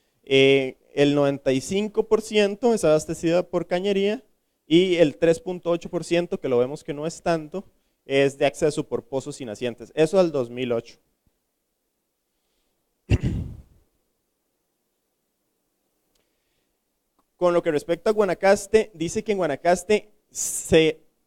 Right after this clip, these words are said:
eh, se consume veinte por ciento de lo que consume el Valle Central. ¿Y por qué es este consumo? Es bastante alto. ¿Por qué este, este consumo? Principalmente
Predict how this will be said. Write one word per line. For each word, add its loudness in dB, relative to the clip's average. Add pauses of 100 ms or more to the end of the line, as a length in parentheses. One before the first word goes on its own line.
(220)
eh, 2
se 0
consume 0
veinte 0
por -4
ciento -4
de -2
lo -4
que -12
consume -4
el -4
Valle 0
Central. -8 (800)
¿Y -20
por 2
qué 2
es 2
este -4
consumo? -8
Es -8
bastante -2
alto. -4 (140)
¿Por -2
qué -4
este, -6
este 2
consumo? -8
Principalmente -6